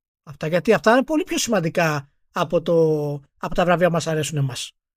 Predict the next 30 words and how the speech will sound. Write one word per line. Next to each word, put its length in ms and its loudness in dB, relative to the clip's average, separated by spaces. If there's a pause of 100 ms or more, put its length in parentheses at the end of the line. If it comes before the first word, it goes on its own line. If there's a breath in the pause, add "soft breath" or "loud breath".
Γιατί 240 0
ο, 40 8
ο 180 -2
περισσότερος 360 -2
κόσμος 320 2
αυτά 220 -4
κάνει. 300 -4 (260)
Κατάλαβες, 480 0
είναι 100 0
πολύ 180 -2
δύσκολο 300 0
για 120 2
αυτούς 400 -2 (640)
να 120 -2
αποφασίσουν. 720 -2
Αυτό 380 0
που 260 2
εμένα 320 0
με 60 -4
ενοχλεί 380 0
είναι 140 2
αυτό 200 -2
που 400 0
είπες 260 -2
και 100 -8
εσύ, 220 -4
ότι 160 0
δεν 180 0
φαίνεται 480 0
να, 360 0